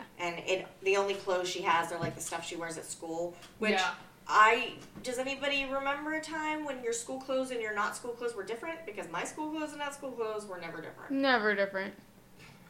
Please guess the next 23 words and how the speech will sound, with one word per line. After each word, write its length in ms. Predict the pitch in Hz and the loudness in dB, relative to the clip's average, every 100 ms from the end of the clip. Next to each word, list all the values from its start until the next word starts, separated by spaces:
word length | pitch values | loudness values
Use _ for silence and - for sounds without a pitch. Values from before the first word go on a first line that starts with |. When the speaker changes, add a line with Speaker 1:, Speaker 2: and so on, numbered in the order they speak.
| - | -6
Speaker 1:
Um, 80 | 392 339 | -2 6
Speaker 3:
I 120 | 339 427 415 | 12 12 12
had 100 | 320 | 12
not 260 | 302 285 | 12 12
school 220 | - 294 277 | 10 4 8
clothes, 320 | 285 254 233 | 8 8 6
like, 180 | 226 202 | 4 4
short 320 | - 247 220 | 6 6 6
shorts 260 | 240 254 240 | 2 2 2
I 60 | |
couldn't 280 | 208 208 190 | 0 -2 -2
wear 120 | 196 | -2
to 80 | 202 | -2
school, 200 | 208 - 440 - | 0 6 10 10
Speaker 1:
Sure, 160 | 185 - | 10 10
and 140 | 226 | 10
I 140 | - 285 | 10 10
Speaker 3:
but 0 | |
Speaker 1:
had, 80 | |
like, 260 | 247 370 - - - - - | 6 4 2 -10 -14 -14 4
party 440 | 220 226 330 220 180 | 10 10 10 4 0
clothes, 720 | - 180 170 156 156 - | -2 0 2 2 0 -2
Speaker 2:
Right. 80 | 196 | -2